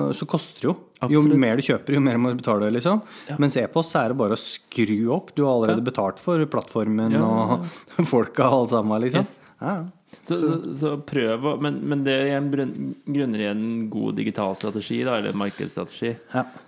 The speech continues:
Speaker 2: Ehm, og, og, og, eh, altså, en av de tingene vi ikke har snakket om som jeg synes er litt kult, det er jo at det, i en B to B-setting, også er et veldig godt pipeline-verktøy.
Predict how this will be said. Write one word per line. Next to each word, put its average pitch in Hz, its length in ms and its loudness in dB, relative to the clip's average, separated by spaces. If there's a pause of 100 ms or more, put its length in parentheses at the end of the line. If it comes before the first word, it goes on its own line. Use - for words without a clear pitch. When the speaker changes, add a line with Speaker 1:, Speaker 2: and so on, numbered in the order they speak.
Speaker 2:
Ehm, 101 720 -2 (420)
og, - 240 -8
og, - 220 -4
og, 151 260 -4
eh, 151 160 -2
altså, 160 240 -2
en 156 180 0
av 151 80 0
de 147 80 0
tingene 123 300 -2
vi 123 60 -2
ikke 123 100 -2
har 117 80 -2
snakket 120 300 -4
om 107 100 -2
som 113 120 -2
jeg 107 100 -4
synes 107 160 -4
er 107 100 0
litt 104 160 -4
kult, 170 440 -2
det 143 280 0
er 127 160 0
jo 113 220 0
at - 300 -8
det, 127 200 -2 (880)
i 120 100 0
en 117 120 0
B 113 120 0
to 113 140 -6
B-setting, 107 480 -4
også 120 240 -4
er 113 140 0
et 120 80 -6
veldig 117 180 -4
godt 117 240 -6
pipeline-verktøy. 117 720 -4